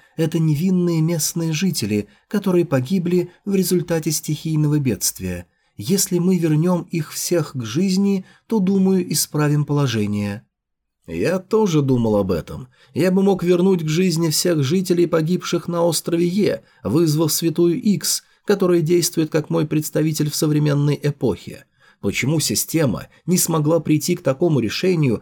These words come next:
а решила прибегнуть к регрессу? Информация. Отрицание. В этой эпохе нет святых.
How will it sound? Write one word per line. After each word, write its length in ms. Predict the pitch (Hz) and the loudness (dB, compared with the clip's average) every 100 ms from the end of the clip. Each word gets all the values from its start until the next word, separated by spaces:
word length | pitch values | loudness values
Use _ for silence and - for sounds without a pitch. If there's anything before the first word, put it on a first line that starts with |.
| - | -4
а 100 | 110 | -4
решила 420 | 113 107 - 190 180 | -2 -2 0 0 2
прибегнуть 560 | 175 156 175 170 165 | 0 2 2 0 -4
к 80 | - | -2
регрессу? 680 | 180 185 185 - - - - _ _ _ _ | 0 2 0 0 -4 -6 -12 _ _ _ _
Информация. 920 | 165 180 196 180 131 - 143 135 - _ - | -4 0 2 2 2 0 0 0 -2 _ -4
Отрицание. 920 | 190 214 208 - 117 120 120 120 - - | 0 2 2 2 2 2 2 -2 -8 -4
В 120 | 120 | 2
этой 280 | 151 147 143 | 4 4 0
эпохе 500 | 139 135 190 190 196 | -2 0 0 2 2
нет 260 | 175 175 175 | 2 0 0
святых. 560 | 185 185 185 123 - | 0 0 2 0 -2